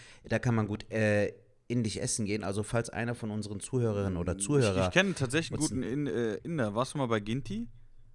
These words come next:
Speaker 1: Äh, auf der Aachener Straße?
Speaker 2: Nee, der ist daneben, ist das,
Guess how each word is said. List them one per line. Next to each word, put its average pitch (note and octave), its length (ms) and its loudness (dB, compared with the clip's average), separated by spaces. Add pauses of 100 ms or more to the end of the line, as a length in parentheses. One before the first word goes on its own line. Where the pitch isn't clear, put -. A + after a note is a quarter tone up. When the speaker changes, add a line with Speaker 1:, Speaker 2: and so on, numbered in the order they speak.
(580)
Speaker 1:
Äh, G2+ 320 4
auf - 180 0
der F#2 140 2
Aachener E3 240 2
Straße? B2+ 440 0 (1040)
Speaker 2:
Nee, G#2+ 680 -4
der B2 140 -4
ist - 180 -8
daneben, B2 560 -4
ist - 160 -16
das, G2 80 -16